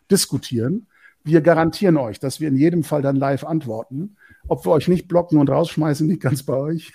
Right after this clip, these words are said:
<laughs> Ob ihr <laughs> eure Abneigung einigermaßen zügeln könnt oder nicht. Oder die euphorische Zustimmung, die finden wir ja auch gut.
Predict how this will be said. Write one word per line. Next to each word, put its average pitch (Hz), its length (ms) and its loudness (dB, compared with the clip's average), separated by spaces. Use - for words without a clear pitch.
<laughs> - 120 -20
Ob 208 320 -2
ihr 147 120 4
<laughs> - 480 -2
eure 165 300 4
Abneigung 165 640 0
einigermaßen 160 720 2
zügeln 143 380 0
könnt 139 260 -4
oder 135 200 -6
nicht. 180 340 -4
Oder 262 300 6
die 202 100 -4
euphorische 185 540 -4
Zustimmung, 147 640 -12
die 147 160 -10
finden 156 260 -12
wir 151 60 -8
ja 135 100 -6
auch 147 220 -8
gut. 156 280 -10